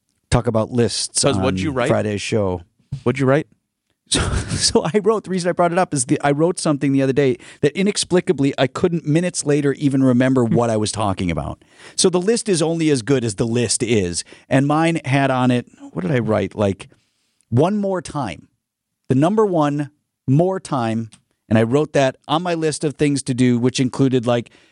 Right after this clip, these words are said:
Speaker 1: check Gmail, 'cause that's my other personal account that, you know, I wanna make sure I was checking that. Uh,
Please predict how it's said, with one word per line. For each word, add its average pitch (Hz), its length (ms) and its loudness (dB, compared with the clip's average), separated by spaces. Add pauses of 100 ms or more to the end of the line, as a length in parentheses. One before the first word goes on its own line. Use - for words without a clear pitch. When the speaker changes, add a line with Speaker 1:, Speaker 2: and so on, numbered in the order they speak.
(240)
Speaker 1:
check - 320 0
Gmail, 143 600 -2
'cause 127 140 -4
that's 123 220 0
my 127 140 2
other 123 160 0
personal 139 420 2
account 131 440 0
that, 110 280 2 (160)
you 117 100 -4
know, 107 80 2
I 113 40 2
wanna 123 220 2
make 123 140 2
sure 127 160 0
I - 20 2
was 117 120 0
checking 127 300 0
that. 120 200 0 (360)
Uh, 98 340 0